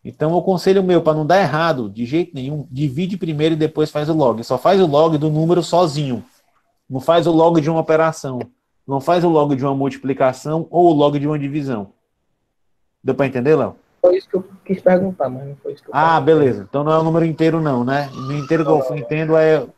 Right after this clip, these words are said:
Speaker 1: quatro, sem ser radical,
Speaker 2: Ah,
Speaker 1: sem
Speaker 2: entendi.
Speaker 1: ser fracionado. É quando tá sozinho. Resolve a primeira operação pra pegar o
Speaker 2: É.
Speaker 1: número sozinho. Mais alguma
Speaker 2: Certo.
Speaker 1: dúvida?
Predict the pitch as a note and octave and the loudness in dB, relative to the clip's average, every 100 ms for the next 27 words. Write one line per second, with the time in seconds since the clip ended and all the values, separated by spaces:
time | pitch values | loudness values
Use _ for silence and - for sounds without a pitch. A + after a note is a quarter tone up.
0 | _ D3 C#3 B2 - A#2 - C3 B2 B2+ | _ 2 4 4 -2 -16 -12 -10 -6 -4
1 | B2 B2+ D#3+ D3 B2 C3 B2+ B2 B2+ B2+ | -4 -2 -2 -2 -2 0 -2 -2 -4 -4
2 | C3+ A#2+ F#2 E2+ _ _ _ _ _ A#2 | -4 -2 -4 -8 _ _ _ _ _ -8
3 | - E3 E3+ E3 F#3 F#3+ D3 B2+ C3+ D#3 | 0 0 2 0 2 2 0 0 0 0
4 | D3+ D3 D#3+ D#3+ D#3+ D#3+ D3+ D#3 D#3 D#3 | 0 -2 0 2 2 2 0 -4 -4 -4
5 | D3+ D3 D3+ D3 C#3+ C#3 D3 A#2+ F#2+ F2+ | -2 -2 0 0 -4 -4 -6 -6 -12 -16
6 | _ _ _ _ _ _ - - _ _ | _ _ _ _ _ _ -20 -20 _ _
7 | _ _ _ - B2+ C#3 C#3 D#3+ F3 E3 | _ _ _ -2 0 2 2 2 2 -2